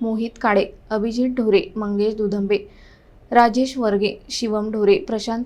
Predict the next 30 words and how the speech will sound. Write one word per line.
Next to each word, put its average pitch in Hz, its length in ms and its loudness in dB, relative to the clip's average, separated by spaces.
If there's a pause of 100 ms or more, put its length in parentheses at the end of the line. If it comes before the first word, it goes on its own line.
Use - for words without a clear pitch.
मोरे, 208 260 2 (120)
शैलेश 233 480 -4
ढोरे, 208 440 4
मंगेश 208 460 -4
शिरसाट, 208 360 -2 (160)
गणेश 233 360 -4
ढोरे, 208 240 2 (240)
गणेश 202 260 -4
सारसे 202 520 -4 (880)
यांच्यासह 254 460 0
अनेक 233 380 -2
ज्येष्ठ 208 320 2 (140)
आणि 220 180 -2
युवा 220 240 2
कार्यकर्त्यांचे 208 720 -2
योगदान 214 380 -4
आहे. 208 200 -6 (280)
परंपरेचे 226 540 -2
सातत्य 208 480 -4
राखत 208 400 -4
व्यायामशाळेने 233 680 -4
शहरात 220 360 -4
सांस्कृतिक 214 680 -2
आणि 208 220 -8
शारीरिक 214 400 -4
शिक्षणाचा 208 600 -6
सुंदर 226 400 -4
संगम 208 400 -8
घडवला 208 360 -2
आहे. 202 240 -6